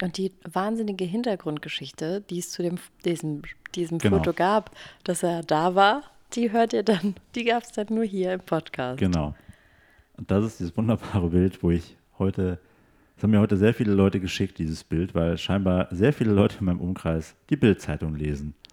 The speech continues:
Speaker 2: Naja, so war das. Und damit haben wir euch ganz doll lieb, wünschen euch eine wunderbare Restwoche und, äh, hören uns dann nächsten Dienstag.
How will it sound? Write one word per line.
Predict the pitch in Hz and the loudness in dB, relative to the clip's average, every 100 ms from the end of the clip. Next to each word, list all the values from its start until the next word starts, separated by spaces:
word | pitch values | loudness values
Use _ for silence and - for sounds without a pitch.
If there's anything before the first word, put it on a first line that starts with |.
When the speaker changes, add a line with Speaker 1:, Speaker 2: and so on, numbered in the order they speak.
| _ _ _ _ _ | _ _ _ _ _
Speaker 2:
Naja, | 185 175 76 67 _ _ _ _ _ _ _ _ _ _ _ _ _ _ _ _ _ _ _ _ _ _ _ | 2 4 2 -2 _ _ _ _ _ _ _ _ _ _ _ _ _ _ _ _ _ _ _ _ _ _ _
so | - 123 | 4 4
war | 85 67 | 4 0
das. | 67 - - _ _ _ _ _ | -6 -10 -20 _ _ _ _ _
Und | 92 | -2
damit | 98 110 113 107 - _ _ _ _ _ _ - | 0 4 4 2 -2 _ _ _ _ _ _ -4
haben | 85 82 | -2 -2
wir | |
euch | 85 - | -2 -2
ganz | 104 139 | -2 -2
doll | - 113 | 0 0
lieb, | 85 87 - | 0 -6 -8
wünschen | 82 87 - 85 | -4 -2 -2 -4
euch | 85 | -4
eine | 85 76 | -6 0
wunderbare | 92 135 98 90 82 82 78 | 0 2 2 2 2 -2 -4
Restwoche | 80 - - 85 82 104 139 - _ _ _ | -4 -6 -6 -4 -4 -4 -6 -10 _ _ _
und, | 90 85 | -6 -2
äh, | 90 | 0
hören | 85 98 | 2 2
uns | 95 | 0
dann | 107 92 | 0 0
nächsten | 85 85 113 107 | -2 -4 -6 -4
Dienstag. | 160 131 - 73 67 | -4 -4 -4 -4 -4